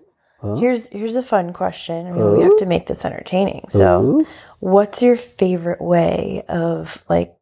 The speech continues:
Speaker 2: grilled corn?
Speaker 1: Grilled
Speaker 2: What,
Speaker 1: corn?
Speaker 2: what, what's your favorite, like, preparation?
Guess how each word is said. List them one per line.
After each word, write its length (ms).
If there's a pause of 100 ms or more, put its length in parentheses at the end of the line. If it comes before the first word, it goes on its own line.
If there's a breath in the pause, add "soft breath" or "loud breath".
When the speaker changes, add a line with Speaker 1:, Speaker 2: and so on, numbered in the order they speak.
(120)
Speaker 2:
grilled 540
corn? 480 (1200)
Speaker 1:
Grilled 380
Speaker 2:
What, 140
Speaker 1:
corn? 160
Speaker 2:
what, 280 (120)
what's 380
your 100
favorite, 380
like, 180
preparation? 800